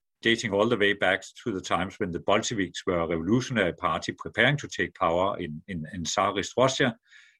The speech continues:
You wanted to keep as much as possible information clandestine, keep it away from, uh, likely enemy, enemy eyes, and that also permeated the Red Army in, in, during the war, a much higher reliance on secrecy,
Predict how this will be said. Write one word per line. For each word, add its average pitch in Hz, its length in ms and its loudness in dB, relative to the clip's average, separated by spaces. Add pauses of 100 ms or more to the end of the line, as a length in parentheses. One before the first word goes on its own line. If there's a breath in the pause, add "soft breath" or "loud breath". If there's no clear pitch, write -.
(140)
You 101 120 -2
wanted 120 340 4
to - 120 -4
keep 131 260 2
as 98 180 2
much 110 280 2
as 101 120 -4
possible 110 380 -2
information 90 580 -6
clandestine, 110 760 2 (260 soft breath)
keep 117 220 -2
it 98 80 2
away 95 400 4 (300 soft breath)
from, 87 520 -2
uh, 104 140 0
likely 90 500 0
enemy, 113 440 2 (300)
enemy 123 300 2
eyes, 101 500 0 (420)
and 113 120 4
that 123 180 6
also 113 340 4
permeated 95 680 -2
the 95 120 -6
Red 92 180 0
Army 90 400 -4
in, 87 260 -6
in, 92 380 -8
during 104 220 0
the 82 80 -6
war, 110 280 2 (360 soft breath)
a 110 40 0
much 113 220 4
higher 110 460 4 (100)
reliance 92 480 0
on 82 100 -10
secrecy, 117 640 0